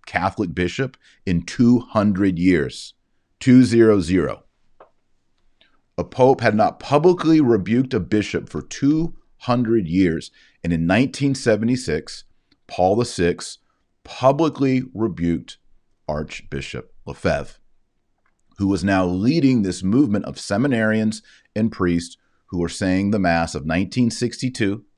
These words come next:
and not the new Mass of nineteen seventy. And he was told at this time, all the way into the eighties, "Just say one Novus Ordo to prove your loyalty." And he would not do it.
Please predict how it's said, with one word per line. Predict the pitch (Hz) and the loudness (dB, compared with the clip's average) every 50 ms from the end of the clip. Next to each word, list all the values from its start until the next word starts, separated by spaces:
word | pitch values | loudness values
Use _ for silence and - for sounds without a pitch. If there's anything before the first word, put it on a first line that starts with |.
| _ _ _ _ _ _ _ _ | _ _ _ _ _ _ _ _
and | - 85 82 | -6 -6 -2
not | 80 82 80 82 85 - | -2 -2 -2 -2 -2 -2
the | 90 | 0
new | 90 104 139 170 | 2 2 4 4
Mass | 151 117 92 87 85 92 - - | 4 4 4 2 2 0 -4 -8
of | - 104 87 | -8 -8 -6
nineteen | 82 76 69 67 60 - - 64 62 - | -6 -6 -8 -8 -10 -12 -12 -8 -8 -6
seventy. | - - - 73 65 67 - 55 - _ _ _ _ _ _ _ _ _ _ _ _ _ _ _ _ _ _ _ _ _ _ _ _ _ _ _ _ _ _ _ _ - - - - - - | -6 -6 -6 -8 -8 -10 -12 -18 -20 _ _ _ _ _ _ _ _ _ _ _ _ _ _ _ _ _ _ _ _ _ _ _ _ _ _ _ _ _ _ _ _ -20 -20 -20 -20 -20 -12
And | - 85 | -6 -4
he | 95 | -4
was | 98 101 - | -2 -4 -6
told | - - 175 175 170 131 117 107 | -2 2 6 8 8 8 8 6
at | 107 98 - | 4 0 -2
this | - 90 85 | -4 -6 -8
time, | - - 135 120 107 87 80 87 95 123 - _ _ _ _ - | -4 -4 -2 0 0 0 0 -2 -4 -8 -12 _ _ _ _ -4
all | 82 82 92 | -2 0 0
the | 87 | 2
way | 87 90 90 90 | 2 2 2 2
into | 87 76 | 0 0
the | 78 - 90 | -2 0 0
eighties, | 101 98 92 90 85 - - _ _ _ _ _ _ _ | 0 2 2 0 -2 -4 -8 _ _ _ _ _ _ _
"Just | - 180 190 190 - | -8 -6 -6 -6 -8
say | - - - 139 139 139 135 135 | -12 -10 -8 -8 -6 -6 -6 -6
one | 120 85 71 69 92 101 107 107 87 73 | -8 -8 -6 -6 -4 -4 -2 -2 -2 -2
Novus | 80 82 90 90 90 - - - | -2 -2 -2 -2 -4 -6 -8 -8
Ordo | 73 76 82 80 71 60 - - _ _ _ _ | -6 -4 -4 -4 -4 -8 -10 -14 _ _ _ _
to | - 73 | -14 -14
prove | 69 - - 95 98 98 92 87 | -12 -6 -2 0 0 0 0 0
your | 85 71 | -4 -4
loyalty." | 69 69 71 67 60 57 - - - - _ _ | -6 -6 -8 -8 -10 -12 -16 -20 -20 -20 _ _
And | - 65 | -16 -12
he | 71 71 | -12 -10
would | 64 67 90 110 117 107 | -6 -4 -2 -2 0 0
not | 101 98 104 - 67 | 0 0 -2 -2 -6
do | 78 80 65 | -10 -10 -10
it. | 52 - | -12 -14